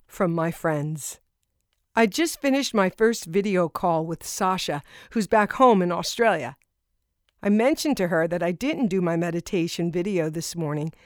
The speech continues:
because I moved from one house sitting job to the next and my phone died,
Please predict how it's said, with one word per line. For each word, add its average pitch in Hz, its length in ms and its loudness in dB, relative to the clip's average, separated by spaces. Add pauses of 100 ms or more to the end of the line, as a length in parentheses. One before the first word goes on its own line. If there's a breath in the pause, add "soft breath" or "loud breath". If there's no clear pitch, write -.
(120)
because 196 280 0
I 208 100 6
moved 226 440 2
from 180 220 0
one 220 180 2
house 185 280 0
sitting 175 320 -2
job 160 340 0
to 190 100 -2
the 175 100 -2
next 147 440 -4
and 185 140 2
my 185 140 2
phone 294 340 2
died, - 340 -4